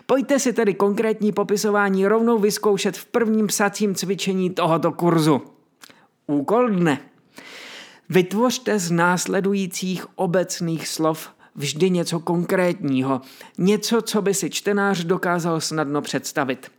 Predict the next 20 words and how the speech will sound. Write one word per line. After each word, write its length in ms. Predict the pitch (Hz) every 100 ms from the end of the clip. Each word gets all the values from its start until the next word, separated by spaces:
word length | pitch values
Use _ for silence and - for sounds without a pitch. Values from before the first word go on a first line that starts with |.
| - - - -
Pokuste 460 | 254 262 269 - 240
se 160 | 240
vymyslet 500 | 220 220 214 196 196
i 80 | -
vícero 500 | 185 247 - 185 170
variant 460 | 147 139 139 156 175
s 80 | 196
různým 480 | 220 208 214 208
stupněm 580 | 196 - 214 - 185 175
konkretizování 1200 | - 165 147 156 151 160 143 143 139 151 185 202
a 140 | - 190
sledujte, 760 | - 220 220 220 190 180 180
co 180 | - 175
se 140 | 185
potom 340 | 165 180 202 175
s 80 |
těmito 340 | - 208 196 190
obecnými 580 | 175 185 180 175 165 151
pojmy 340 | 156 147 135
stane. 340 | - 139 131